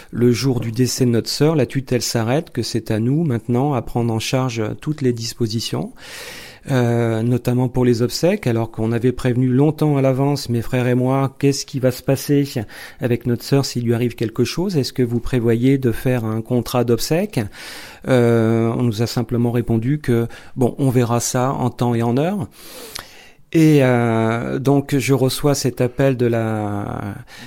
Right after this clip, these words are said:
la tutelle en di-, en me disant que, bah, c'est à vous de vous débrouiller maintenant, enfin peut-être pas dans ces termes-là, mais à vous de vous débrouiller pour pouvoir organiser ces obsèques, sachant que le département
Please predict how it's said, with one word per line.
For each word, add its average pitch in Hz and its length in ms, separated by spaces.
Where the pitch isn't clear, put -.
la 123 120
tutelle 135 500
en 123 140
di-, 113 200
en 110 40
me 117 120
disant 113 380
que, 113 580
bah, 113 120
c'est 117 260
à 113 60
vous 120 160
de 117 40
vous 117 100
débrouiller 120 500
maintenant, 123 480
enfin 110 340
peut-être - 300
pas 120 100
dans 117 140
ces 120 160
termes-là, 151 400
mais 123 240
à 131 120
vous 131 140
de 131 60
vous 123 80
débrouiller 120 540
pour 120 200
pouvoir 123 440
organiser 117 500
ces 110 240
obsèques, 147 320
sachant 135 460
que 123 100
le 110 160
département 120 800